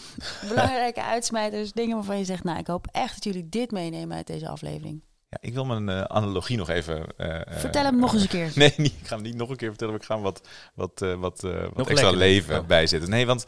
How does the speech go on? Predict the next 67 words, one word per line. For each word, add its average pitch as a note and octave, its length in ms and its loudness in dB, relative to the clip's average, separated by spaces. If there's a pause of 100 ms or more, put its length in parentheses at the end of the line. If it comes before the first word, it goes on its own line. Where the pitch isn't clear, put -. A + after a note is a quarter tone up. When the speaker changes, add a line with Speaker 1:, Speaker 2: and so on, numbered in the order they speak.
(520)
Speaker 2:
wat G#2 160 2
ik C3 100 -2
zo F#2+ 100 -2
cool C3+ 220 -2
vind, F2 180 -6
als F#2+ 120 -2
ik F#2 80 -8
die, F2+ 180 -6
als F2+ 100 -4
ik F2 60 -10
dat E2 200 -2
verhaal F#2 300 2
vertel E2+ 340 -2
over E2 220 -6
knu-, F2 260 -8
over, E2 460 -6
over, D#2+ 520 -10
eh, D#2+ 160 -12
kluitjesvoetbal E2 680 -2
naar D#2 220 -6
iedereen D#2+ 340 -6
in D#2+ 100 -10
een, D#2+ 120 -10
eh, D#2 200 -14
in D#2+ 80 -12
een, D#2 180 -10
eh, D2+ 120 -12
in E2 120 -12
een D#2+ 80 -6
rol, F2+ 340 -4 (140)
Speaker 1:
Ja. E3+ 220 -8 (320)
Speaker 2:
ehm, E2+ 300 -4 (120)
is G#2 140 -6
het F#2+ 100 -10
daarna G2 420 -2
ook, F2 280 -4
kan F#2+ 140 -6
je F#2 60 -2
nog F2+ 120 -6
uitbreiden, F2+ 420 -2
want E2 120 -8
we F2 60 -8
hebben E2+ 180 -4
het E2+ 100 -6
net D2+ 80 -6
over E2 160 -6
dat E2 140 -4
dan E2+ 120 -2
die E2+ 100 -4
rol F2 200 -2
ook E2 100 -6
K D#2+ 160 -4
P - 60 -14
I's E2+ 160 -8
krijgt, G2+ 300 -8
wat F#2 120 -12
Bart F#2 160 -8
net G2 140 -12
vertelt, G#2+ 420 -10
en, E2 240 -12
en E2+ 60 -14
dat E2 120 -12
je - 60 -16
dat D#2+ 140 -10
duidelijk F#2 340 0
moet G2 160 -6
maken. F2+ 420 -8